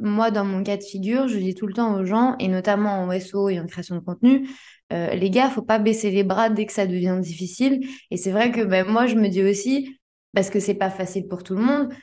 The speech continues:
euh, parfois, j'ai pas envie, parfois, c'est beaucoup de contenu, parfois, je commence un peu à m'essouffler. Comment faire pour distinguer ce « OK, là, c'est peut-être un peu trop »,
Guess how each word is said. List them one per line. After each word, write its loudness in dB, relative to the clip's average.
euh, 2
parfois, -2
j'ai 0
pas -2
envie, 2
parfois, -2
c'est -6
beaucoup -6
de -8
contenu, 4
parfois, 2
je -14
commence 0
un 0
peu 0
à 6
m'essouffler. -2
Comment 6
faire 2
pour -2
distinguer 4
ce « 0
OK, 0
là, 2
c'est -4
peut-être -6
un -4
peu -4
trop », -2